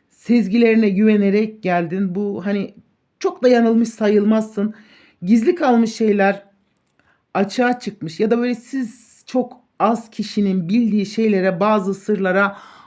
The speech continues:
vakıf olmuş olabilirsiniz arkadaşım. Burada zaten onu görüyoruz. Evet sevinciniz, e, sürekli bir sevinç onu söyleyeyim böyle hani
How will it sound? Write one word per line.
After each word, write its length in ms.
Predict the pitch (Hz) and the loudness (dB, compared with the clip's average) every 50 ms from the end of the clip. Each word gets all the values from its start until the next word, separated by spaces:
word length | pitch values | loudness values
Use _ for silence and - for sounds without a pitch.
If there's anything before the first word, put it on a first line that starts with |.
| _ _ - | _ _ -2
vakıf 680 | 165 202 220 240 233 220 220 - - - 311 - - - _ - | 2 2 4 4 2 0 -2 -4 -4 -2 -2 -4 -4 -8 _ 0
olmuş 680 | 196 202 196 196 190 196 220 240 214 220 - - - _ - - - - - _ _ _ _ _ - | 2 2 4 4 2 2 2 0 0 -4 -8 -18 -20 _ -20 -20 -20 -20 -20 _ _ _ _ _ -2
olabilirsiniz 920 | 185 190 196 202 190 196 196 190 202 208 190 - - 170 165 165 156 156 | 0 2 2 2 2 2 2 2 0 0 -2 -4 -6 -6 -6 -4 -4 -2
arkadaşım. 680 | 160 156 160 156 - 151 160 165 - - 175 175 170 | -4 -4 -4 -4 -6 -6 -6 -6 -8 -6 -6 -6 -6
Burada 240 | 175 175 160 180 175 | -6 -4 -4 -4 -4
zaten 540 | 160 170 185 175 165 165 - 185 175 180 175 | -2 0 0 0 -2 -2 -4 -4 -4 -4 -4
onu 520 | - - 175 175 170 180 185 - - - - | -4 -4 -4 -4 -2 -2 -4 -4 -8 -10 -10
görüyoruz. 600 | 165 170 175 170 165 170 165 160 156 170 165 165 | -6 -4 -4 -2 -2 -2 -2 -4 -4 -6 -6 -6
Evet 280 | 139 151 170 165 165 - | -6 -6 -6 -6 -8 -8
sevinciniz, 760 | - 175 170 165 165 160 151 143 165 170 175 170 175 - _ _ _ _ _ _ _ _ _ _ _ - - | -6 -6 -4 -4 -4 -6 -6 -6 -6 -6 -8 -8 -10 -14 _ _ _ _ _ _ _ _ _ _ _ -4 0
e, 500 | 180 180 170 170 165 165 160 156 - - _ _ _ _ _ _ - | 0 0 0 0 -2 -2 -2 -4 -6 -8 _ _ _ _ _ _ -20
sürekli 560 | - - - 240 240 233 226 226 214 220 185 | -18 -2 2 4 4 4 4 2 2 2 2
bir 100 | 180 165 | 2 0
sevinç 400 | - - - 156 147 156 156 - | -2 -4 -4 -4 -4 -4 -6 -4
onu 340 | - 185 185 180 180 - - | -2 -2 0 0 -2 -4 -8
söyleyeyim 640 | - - 175 170 165 160 151 151 143 139 147 143 135 | -10 -6 -4 -4 -2 -4 -4 -6 -6 -6 -6 -6 -6
böyle 120 | 123 120 | -6 -6
hani 280 | 131 151 147 135 - | -6 -6 -8 -8 -10